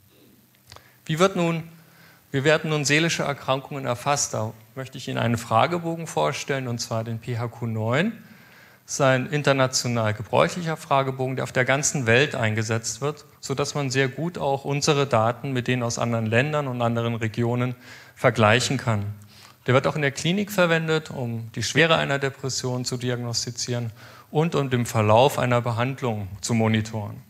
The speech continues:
Wir gehen die Items mal gerade durch. <clears throat>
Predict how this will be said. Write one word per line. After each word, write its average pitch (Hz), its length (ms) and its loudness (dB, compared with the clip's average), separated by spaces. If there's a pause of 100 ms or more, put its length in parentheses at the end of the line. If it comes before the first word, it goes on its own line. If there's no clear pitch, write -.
(760)
Wir 131 100 4
gehen 143 220 2
die 139 60 6
Items 127 420 4
mal 120 120 2
gerade 113 300 -2
durch. 135 420 6 (500)
<clears throat> 208 100 6